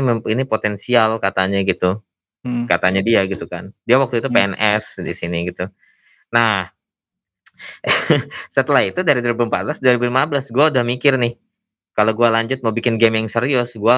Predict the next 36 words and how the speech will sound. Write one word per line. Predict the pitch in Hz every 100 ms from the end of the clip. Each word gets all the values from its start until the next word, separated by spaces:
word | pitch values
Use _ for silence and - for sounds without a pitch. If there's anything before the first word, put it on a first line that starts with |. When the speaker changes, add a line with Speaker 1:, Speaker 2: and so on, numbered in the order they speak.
| 117
Speaker 1:
gak |
Speaker 2:
Hmm. | 101
Speaker 1:
mungkin | 117 117 120
bisa | 110 107 107
da-, | 104 -
eh, | 107 107 98
apa, | 98
gak | 113 107
mungkin | 123 143 139 139 _ -
ke-, | 120 135 - 147 139 _ -
terbatas | 135 135 135 -
banget | 135 156
gitu | 131 113
loh. | 98 95
Eh, | 101 90 87 _ -
Speaker 2:
Hmm. | 123 -
Speaker 1:
mulai | 104 101
dari | 104
komputernya | 110 107 107 120 117
terbatas | 104 127 - 127 123
gitu | 120 110 107
kan, | 113
fasilitas | 113 101 107 107 107
terbatas, | 110 117 - 117 117
internet | 113 110 101 101 101
juga | - 101 101
baru | 101 101
pasang | 101 104 - 117
dan | 107 107
kecepatannya | 107 - 104 113 113
lambat | 117 127 135 131 131
banget | 135 131 131 -
waktu | 123 -
itu | 117
di | 117
sini. | 120 110